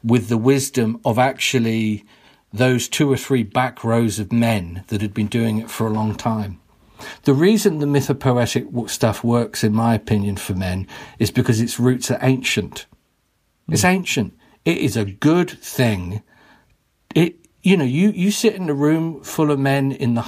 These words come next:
Speaker 1: half light and hear a story.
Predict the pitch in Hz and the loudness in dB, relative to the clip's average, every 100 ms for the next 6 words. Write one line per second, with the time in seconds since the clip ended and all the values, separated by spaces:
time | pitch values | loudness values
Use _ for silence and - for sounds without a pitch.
0 | 139 139 131 123 117 120 117 - - _ | 0 0 -2 -2 -2 -2 -6 -12 -20 _
1 | _ _ _ _ _ _ _ 117 120 117 | _ _ _ _ _ _ _ 0 2 2
2 | 117 - 135 131 120 - - 135 123 123 | 0 0 2 2 0 -6 -2 0 0 0
3 | 127 123 | -2 -4